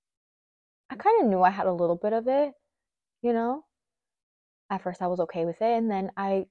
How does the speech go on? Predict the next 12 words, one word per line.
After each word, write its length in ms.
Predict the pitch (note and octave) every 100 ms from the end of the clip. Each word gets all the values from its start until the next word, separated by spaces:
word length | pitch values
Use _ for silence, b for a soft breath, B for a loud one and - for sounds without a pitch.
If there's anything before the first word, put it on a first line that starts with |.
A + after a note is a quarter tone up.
| _ -
I 120 | A3
would 160 | A#3+ G#3+
notice 400 | G#3+ C4+ D4 -
when 180 | F#3+ F3+
I 100 | E3+
was 360 | F3 F3+ G3 -
by 140 | F#3
myself, 960 | G#3+ A3 G3 - G3 A3+ F#3 F#3 - _ _ _ _ _ _ _ _
I 100 | G3+
would 160 | G#3 G#3
feel 240 | - G#3
uncomfortable. 880 | G3 F#3+ G#3 G#3+ - F#3 E3 E3+ G3+